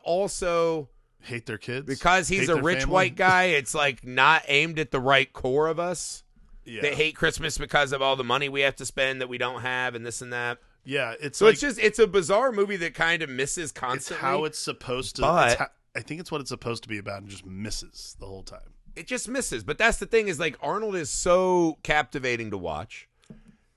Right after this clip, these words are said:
Speaker 1: Sinbad is doing, like, Sinbad stuff.
Speaker 2: Sinbad's doing Sinbad.
Speaker 1: It's not as good as other Sinbad joints.
Speaker 2: Right.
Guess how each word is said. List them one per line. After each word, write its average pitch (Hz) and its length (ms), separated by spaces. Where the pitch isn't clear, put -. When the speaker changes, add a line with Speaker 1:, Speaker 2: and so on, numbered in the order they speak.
Speaker 1:
Sinbad 185 840
is 262 280
doing, 233 360
like, 180 200
Sinbad 160 640
stuff. - 200
Speaker 2:
Sinbad's 151 340
doing 131 220
Sinbad. 95 480
Speaker 1:
It's 196 180
not 294 200
as 160 140
good 185 180
as 143 380
other 156 260
Sinbad 120 520
joints. 98 560
Speaker 2:
Right. 95 160